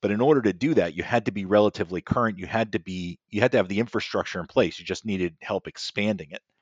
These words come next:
Uh, for a lot of organizations, though, they've been sweating assets for years and underinvesting in the communications platform because pre-covid,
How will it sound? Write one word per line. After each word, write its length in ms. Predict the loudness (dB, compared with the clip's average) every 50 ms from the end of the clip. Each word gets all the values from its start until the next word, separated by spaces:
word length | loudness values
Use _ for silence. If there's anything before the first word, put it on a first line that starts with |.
| _ _ _ _ _ _ _ _ _ _ _ _ _ -4
Uh, 200 | -4 -2 -2 -4
for 160 | -2 2 2
a 40 | 4
lot 240 | 6 6 6 6 6
of 100 | 4 0
organizations, 800 | 0 -2 -2 -2 -2 -4 -2 -2 -2 -2 -2 -4 -8 -10 -10 -8
though, 240 | -6 -6 -4 -6
they've 240 | -4 -2 -2 -2 -2
been 140 | -4 -8 -10
sweating 500 | -10 -10 -10 -2 0 0 2 2 0 -2
assets 480 | -2 -2 -2 -4 -4 -6 -8 -8 -8 -12
for 160 | -16 -16 -16
years 640 | -14 -10 -6 -4 -4 -4 -4 -6 -10 -12 -12 -12 _ _ _ _ _ _ _ _ _ _ _ _ _ _ _ _ -4
and 400 | -2 0 0 0 0 -2 -6 -4 -2
underinvesting 800 | -2 0 2 2 2 2 2 2 0 0 0 -2 -4 -6 -4 -4
in 80 | -4
the 80 | -6 -8
communications 720 | -8 -10 -10 -8 -8 -6 -4 -2 -2 -2 -2 -4 -8 -10
platform 560 | -10 _ -6 -6 -6 -6 -8 -10 -10 -10 -10 -12
because 300 | -8 -6 -4 -4 -4 -6
pre-covid, 880 | _ -6 -4 -4 -4 -4 -4 -4 -4 -4 -4 -4 -4 -6 -6 -6 -8